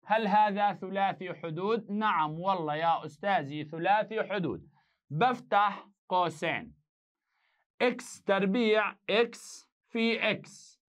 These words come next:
الآن نظام الإشارات. بنزل إشارة الأولاني موجب، بضرب الأولاني بالثاني، موجب ضرب موجب بعطيني موجب.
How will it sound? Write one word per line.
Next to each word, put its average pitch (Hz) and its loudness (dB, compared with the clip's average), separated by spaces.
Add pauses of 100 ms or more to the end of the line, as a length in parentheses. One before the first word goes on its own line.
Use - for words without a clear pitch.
(640)
الآن 180 0
نظام 196 2
الإشارات. 214 0 (360)
بنزل 233 -2
إشارة 196 -2
الأولاني 143 -4
موجب، 196 0 (1120)
بضرب 208 2
الأولاني 202 0
بالثاني، 190 -2 (120)
موجب 180 -2
ضرب 196 0
موجب 170 -2 (120)
بعطيني 180 -2
موجب. 139 -2